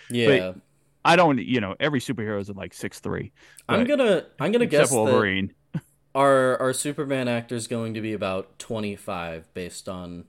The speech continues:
Speaker 1: Yeah, so
Speaker 2: what
Speaker 1: that's gonna
Speaker 2: James
Speaker 1: be
Speaker 2: Gunn
Speaker 1: good.
Speaker 2: has kind of said on Twitter. So
Speaker 1: Yeah, that's great.
Speaker 2: I,
Speaker 1: I mean
Speaker 2: so it, it might be an unknown. If they're that young of an actor, it might be an unknown.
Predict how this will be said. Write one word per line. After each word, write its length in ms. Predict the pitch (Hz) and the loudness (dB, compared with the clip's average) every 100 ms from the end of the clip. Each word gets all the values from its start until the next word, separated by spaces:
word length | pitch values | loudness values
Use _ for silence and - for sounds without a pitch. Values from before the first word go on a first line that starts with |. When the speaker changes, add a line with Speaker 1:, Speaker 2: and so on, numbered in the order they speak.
| _ _ | _ _
Speaker 1:
Yeah, 340 | 127 117 87 | 0 0 -2
so 120 | 87 110 | -4 2
Speaker 2:
what 40 | 139 | 4
Speaker 1:
that's 160 | 147 | 4
gonna 120 | 117 | 0
Speaker 2:
James 140 | 104 87 | -2 -2
Speaker 1:
be 80 | 104 | -4
Speaker 2:
Gunn 100 | 92 | -4
Speaker 1:
good. 80 | 98 | -6
Speaker 2:
has 140 | 95 | -8
kind 220 | 123 101 | -8 -6
of 300 | 95 92 - - | -6 -8 -16 -12
said 340 | - 117 98 | -6 -4 -4
on 160 | 92 87 | -6 -12
Twitter. 460 | - 95 82 82 - _ _ _ | -10 -10 -8 -12 -14 _ _ _
So 220 | - - 107 | -12 -2 2
Speaker 1:
Yeah, 140 | 165 | 2
that's 260 | 107 156 - | 2 -2 -2
great. 260 | 135 139 | 0 2
Speaker 2:
I, 120 | 208 151 | 4 2
Speaker 1:
I 100 | 143 156 | 0 -10
mean 120 | 123 | -2
Speaker 2:
so 220 | 131 165 | 4 6
it, 180 | 196 202 - | 6 4 0
it 120 | 180 | 0
might 240 | 156 208 | 2 0
be 120 | 208 151 | 0 -2
an 100 | 123 | -2
unknown. 400 | 113 113 117 107 | -2 -2 -2 -2
If 220 | 117 - | -4 -2
they're 160 | 135 | -2
that 320 | 123 127 131 127 | 0 0 0 -2
young 260 | 120 123 | -4 -2
of 140 | 120 120 | -4 -4
an 80 | |
actor, 360 | 107 107 - 135 | -6 -6 -4 -4
it 160 | 123 117 | -4 -6
might 220 | 113 101 | -6 -6
be 120 | 104 | -8
an 120 | 95 | -8
unknown. 540 | 90 87 92 87 95 | -8 -10 -10 -12 -14